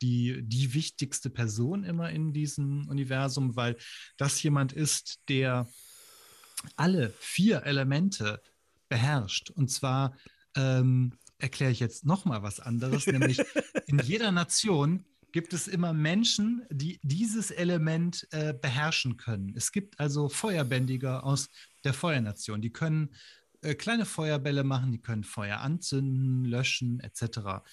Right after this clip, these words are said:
Speaker 1: Dasselbe gibt's dann halt natürlich für, ne, die Wasserbändiger, Erdbändiger und LuftbändigerInnen.
Speaker 2: Ich, ich bring's mal auf den Punkt.
Speaker 1: Ähm,
Speaker 2: Also jede dieser vier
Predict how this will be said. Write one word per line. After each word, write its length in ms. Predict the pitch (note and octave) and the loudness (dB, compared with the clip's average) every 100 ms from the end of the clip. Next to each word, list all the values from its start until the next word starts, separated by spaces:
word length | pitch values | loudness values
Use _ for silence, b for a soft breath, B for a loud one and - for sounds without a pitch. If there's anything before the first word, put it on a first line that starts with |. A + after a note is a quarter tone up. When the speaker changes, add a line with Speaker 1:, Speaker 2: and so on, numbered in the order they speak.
| B B G#2+ - | B B -20 -8
Speaker 1:
Dasselbe 680 | B2 - - B2 D3+ D#3+ D3 | -6 -6 -10 -4 -2 0 0
gibt's 200 | C3+ C3+ | -2 -2
dann 160 | B2+ | -2
halt 200 | A#2+ A#2 | 0 -2
natürlich 400 | B2 - B2+ A#2 - | -6 -4 -4 -4 -6
für, 280 | G#2 G#2+ | -10 -6
ne, 180 | B2+ F#3+ | -4 -4
die 200 | C3+ C3 | -2 -2
Wasserbändiger, 1080 | F3 - D#3+ D3+ - C#3+ C#3 C3 B2 B2+ C3 | -2 0 0 0 -2 0 0 0 0 0 0
Erdbändiger 960 | C3+ B2+ B2+ - A2+ A2+ A2 A2 G#2+ A2 B B - | -2 -2 -4 -6 -4 -2 -4 -4 -6 -8 B B 0
und 260 | G3+ F#3+ | 2 2
LuftbändigerInnen. 1000 | A2 A#2+ - - G#2+ G#2 G2+ G2+ F#2+ A2 | -2 -2 -2 -6 -4 -4 -4 -6 -4 -2
Speaker 2:
Ich, 260 | A#2 G#2+ F#2+ | 0 0 0
ich 80 | B2 | 2
bring's 180 | D3 D3+ | 4 6
mal 80 | A2+ | 6
auf 80 | |
den 80 | G#2 | 6
Punkt. 220 | G2+ A2 | 6 4
Speaker 1:
Ähm, 20 | A2 | 4
Speaker 2:
Also 120 | G2+ | 4
jede 520 | G2 G#2+ C#3 C#3 B2+ _ _ _ - | 2 2 4 4 2 _ _ _ -20
dieser 540 | - - G2+ F#2+ F2 F2+ | -20 -8 -2 2 2 0
vier 540 | - F#2+ F2 E2 D#2+ | -4 -4 -2 -2 -4